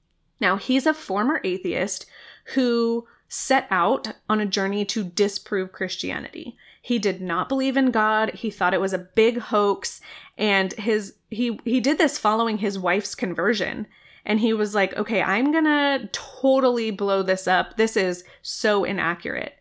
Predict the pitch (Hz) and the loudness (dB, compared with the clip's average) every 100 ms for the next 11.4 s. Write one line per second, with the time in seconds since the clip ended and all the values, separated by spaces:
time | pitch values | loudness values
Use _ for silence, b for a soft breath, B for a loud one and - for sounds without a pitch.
0 | B B B B - 220 208 202 196 214 | B B B B 0 2 2 0 -4 -6
1 | 254 254 240 226 220 202 190 220 247 269 | -2 0 0 0 -2 -4 0 -2 2 2
2 | 262 240 202 190 208 185 170 - 170 170 | 2 0 0 -2 -2 -4 -4 -2 -4 -6
3 | 175 B B - 226 254 240 247 240 190 | -10 B B -2 0 2 0 2 0 -2
4 | 185 208 - 233 226 202 190 175 175 190 | -6 -6 -2 -2 -2 -2 -2 -2 -2 -2
5 | 185 - 190 - 180 170 - - B B | -2 -4 -4 -4 -2 -2 -4 -14 B B
6 | - 247 226 - 214 - 262 311 285 190 | -2 -2 -2 -4 -6 -2 2 2 2 0
7 | 196 190 - 214 233 240 233 175 156 170 | -2 -4 -6 -2 0 0 2 2 0 -2
8 | - b b b _ - 202 - 220 - | -10 b b b _ -6 -6 0 -2 0
9 | 220 202 196 185 175 175 202 196 190 190 | -2 -2 -2 -2 -2 -2 -4 0 0 -2
10 | - 220 208 208 208 - 190 180 180 202 | -4 -4 -2 -2 -4 -2 0 0 0 -2
11 | 196 175 165 | -2 -2 -2